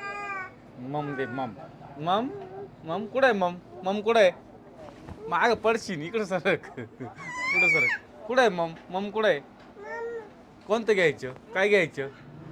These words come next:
कुठं आहे? कुरकुरे खाय ना. चल,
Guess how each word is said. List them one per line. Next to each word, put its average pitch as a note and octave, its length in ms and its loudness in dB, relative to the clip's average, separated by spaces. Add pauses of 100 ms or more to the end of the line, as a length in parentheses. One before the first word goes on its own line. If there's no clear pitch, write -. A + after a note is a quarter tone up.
(1300)
कुठं A#3+ 140 4
आहे? F3 80 4 (1400)
कुरकुरे B3+ 360 2
खाय A#3+ 160 6
ना. B3 120 0 (1400)
चल, C3 80 -6